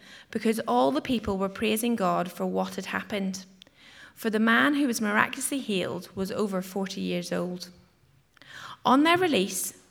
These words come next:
Peter and John went back to their own people and reported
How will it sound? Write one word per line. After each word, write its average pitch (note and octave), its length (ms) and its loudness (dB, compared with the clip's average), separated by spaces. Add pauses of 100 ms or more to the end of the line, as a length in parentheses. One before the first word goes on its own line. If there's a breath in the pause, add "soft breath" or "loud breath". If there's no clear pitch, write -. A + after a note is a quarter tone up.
Peter B3+ 320 -2
and D4 140 2
John F#3 320 4
went F#3+ 240 0
back - 300 2
to B3 120 -8
their G#3 180 0
own B3+ 180 2
people - 480 -6 (340 loud breath)
and A3 140 0
reported C4+ 540 2